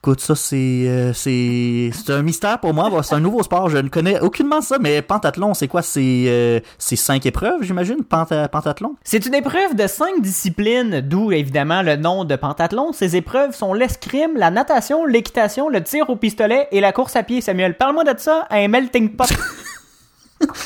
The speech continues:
Speaker 1: Oh ouais, écoute, c'est pas pantoute les épreuves que j'aurais mis là-dedans, mais c'est pas
Speaker 2: Moi non
Speaker 1: grave.
Speaker 2: plus.
Speaker 1: <laughs> Des, des, des classiques, mais ce qui retient vraiment l'attention, Gabriel, ce sont les nouvelles disciplines
Speaker 2: Oui.
Speaker 1: qu'on va re-, retrouver aux Jeux Olympiques. Et, euh, c'est vraiment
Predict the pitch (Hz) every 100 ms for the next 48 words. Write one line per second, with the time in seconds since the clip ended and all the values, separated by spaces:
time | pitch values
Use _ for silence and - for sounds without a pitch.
0 | - - 240 330 131 190 214 120 240 -
1 | - 123 117 170 180 214 302 - 185 180
2 | 220 240 277 156 156 196 151 156 190 165
3 | 226 208 220 294 494 359 359 349 - 339
4 | - 392 - - - - 494 - - -
5 | - 254 143 - - 226 151 139 311 156
6 | - 294 - 240 147 117 143 - 127 113
7 | 107 - 156 135 120 113 135 175 170 -
8 | - - 220 131 123 156 151 170 180 131
9 | 131 - 127 - 127 143 131 120 - 156
10 | - 117 123 127 117 123 - 120 156 151
11 | 123 127 123 107 107 190 - - - -
12 | - 143 185 143 127 127 123 120 - 147
13 | 135 196 254